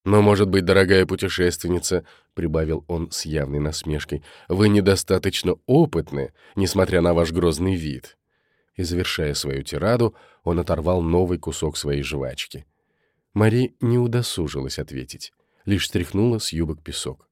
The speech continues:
«Скоро наступит ночь», заметила она. «Нам следует организоваться, достать все, что сможем из обломков». «Минутку», проворчал лесной бегун. «Кто назначил тебя лидером, полукровка?» Он перестал жевать.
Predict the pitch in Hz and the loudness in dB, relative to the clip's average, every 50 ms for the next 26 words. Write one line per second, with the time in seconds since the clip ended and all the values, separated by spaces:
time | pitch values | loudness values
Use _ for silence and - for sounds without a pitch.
0 | _ _ _ _ _ _ _ _ _ _ _ _ _ _ _ _ _ _ - - | _ _ _ _ _ _ _ _ _ _ _ _ _ _ _ _ _ _ -10 0
1 | - 120 120 117 113 113 - - 123 - - 110 - 123 - 143 147 - - - | 2 2 4 4 2 0 0 -2 -2 -2 -2 -4 0 2 2 2 0 -2 -10 -16
2 | _ _ _ _ - 73 80 71 71 69 - 73 69 69 69 69 69 64 65 _ | _ _ _ _ -8 -6 -4 -4 -4 -4 -6 -6 -6 -4 -4 -6 -6 -8 -12 _
3 | _ _ _ _ _ _ - 123 120 113 - - 120 117 107 110 101 - - - | _ _ _ _ _ _ -2 0 0 0 0 0 0 0 2 0 -2 -2 -4 -8
4 | 87 87 98 98 98 90 98 98 104 131 120 - - - 62 62 _ _ _ _ | -4 -2 0 0 0 0 -2 -2 0 -2 -2 -2 -6 -8 -10 -12 _ _ _ _
5 | _ _ _ - 87 92 - - - 101 87 - - - - - 143 143 143 - | _ _ _ -6 -4 -4 -4 -2 -4 -4 -4 -4 -6 -8 -2 0 0 0 0 -4
6 | - _ - - 107 101 - - 85 92 87 73 78 76 76 71 82 71 71 71 | -12 _ -4 -2 -2 -2 -2 -2 0 0 0 0 -2 -4 -2 -4 -4 -4 -4 -6
7 | 69 69 - 73 - _ _ _ _ _ _ _ _ _ 123 139 165 170 175 151 | -6 -6 -10 -14 -18 _ _ _ _ _ _ _ _ _ 2 4 6 6 6 6
8 | 113 - - 80 76 69 65 - _ _ _ _ _ _ _ _ - 87 85 87 | 4 2 -2 -4 -4 -4 -4 -8 _ _ _ _ _ _ _ _ -4 -2 0 0
9 | 82 80 - - 87 82 80 82 80 - 90 85 82 76 80 85 73 76 73 67 | -2 -2 -2 -2 -2 0 0 -2 -2 -2 -2 -2 0 0 0 -2 -2 -2 -4 -4
10 | 65 - _ _ _ _ _ _ _ _ _ _ _ - - 190 190 175 135 117 | -6 -10 _ _ _ _ _ _ _ _ _ _ _ 2 6 8 8 10 10 8
11 | 107 92 107 104 92 - - 90 82 - 95 87 95 92 92 95 95 90 78 82 | 6 6 6 4 4 4 2 -2 -2 -2 0 2 2 4 4 4 2 2 2 2
12 | 78 80 76 73 90 90 92 87 - 90 82 71 - - 78 71 71 - _ _ | 0 0 -2 -2 0 0 0 0 0 0 0 0 -2 -6 -8 -8 -8 -12 _ _
13 | _ _ _ _ _ _ _ _ _ _ _ - 127 120 110 - 120 113 113 104 | _ _ _ _ _ _ _ _ _ _ _ 0 2 2 2 2 2 2 2 0
14 | - - 117 107 104 101 95 104 107 95 85 76 65 69 - - - | 0 2 2 2 2 0 0 0 0 0 0 -2 -4 -6 -10 -16 -20